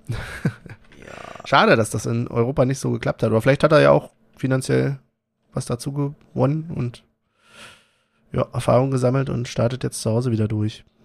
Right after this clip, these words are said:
Speaker 1: Wer weiß. Ja.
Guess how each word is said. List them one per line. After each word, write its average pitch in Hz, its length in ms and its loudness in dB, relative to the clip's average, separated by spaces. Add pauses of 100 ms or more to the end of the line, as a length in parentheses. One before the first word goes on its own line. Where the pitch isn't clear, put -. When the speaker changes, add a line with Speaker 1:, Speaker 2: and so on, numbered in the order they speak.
Speaker 1:
Wer 113 100 -2
weiß. 110 400 -2 (1800)
Ja. 117 140 0